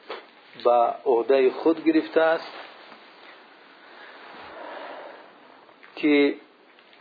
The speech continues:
این نور رو فرستاد، پیامبر صلی الله علیه و سلم رو مبعوث کرد به پیامبری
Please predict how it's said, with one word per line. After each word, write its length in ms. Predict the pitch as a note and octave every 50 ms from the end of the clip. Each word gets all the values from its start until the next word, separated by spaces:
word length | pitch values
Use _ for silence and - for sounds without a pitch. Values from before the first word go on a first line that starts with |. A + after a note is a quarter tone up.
| _ -
این 260 | - F3 F#3 F3+ E3
نور 180 | E3 E3 E3 D3
رو 160 | D3+ D3 C#3
فرستاد، 640 | C#3 - D3+ C#3 C#3+ C3+ - - C#3+ C#3 C#3 C#3 - - - _ - _ _ _ _ -
پیامبر 380 | D3 D3 C#3+ C3 B2 C#3 D3
صلی 220 | C#3+ - C#3+ B2+ B2
الله 220 | A#2+ A#2 A#2+ A#2+
علیه 140 | A#2+ B2 B2
و 100 | A#2+ -
سلم 400 | - - B2+ A#2 B2 C3 C3 C3
رو 260 | C3+ C3+ C3+ C3+ C3+ - - - C3
مبعوث 440 | A#2 A2 A2 - B2 D3 D3+ - -
کرد 260 | - D3 C#3 C3+ C#3
به 80 | C3+
پیامبری 640 | C3+ - - C#3 C3 C3 C3 C3 B2+ B2+ B2+ B2+